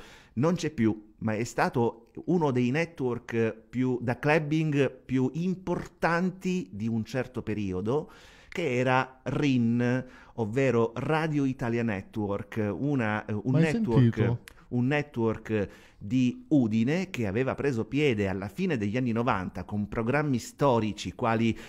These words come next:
Speaker 1: Los quaranta, cento per cento rendimento, eh, e insomma una radio da clubbing fatta bene. Ecco, questo è uno tra i ricordi più belli della mia adolescenza,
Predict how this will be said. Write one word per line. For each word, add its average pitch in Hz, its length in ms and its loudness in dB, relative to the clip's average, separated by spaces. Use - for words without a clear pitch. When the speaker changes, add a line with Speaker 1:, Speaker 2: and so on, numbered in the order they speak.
Speaker 1:
Los 113 320 -2
quaranta, 101 580 -2
cento 123 360 -4
per 117 180 -4
cento 117 380 -4
rendimento, 107 880 -2
eh, 104 280 0
e 135 60 -2
insomma 135 600 0
una 113 240 0
radio 143 600 0
da - 160 -14
clubbing 92 720 -4
fatta - 560 -6
bene. 147 460 -10
Ecco, - 360 -6
questo 135 380 0
è 117 220 4
uno 131 440 2
tra 113 200 -2
i 117 140 2
ricordi 120 480 -2
più 127 200 -2
belli 110 560 0
della 101 220 -2
mia 127 200 -2
adolescenza, 135 760 -6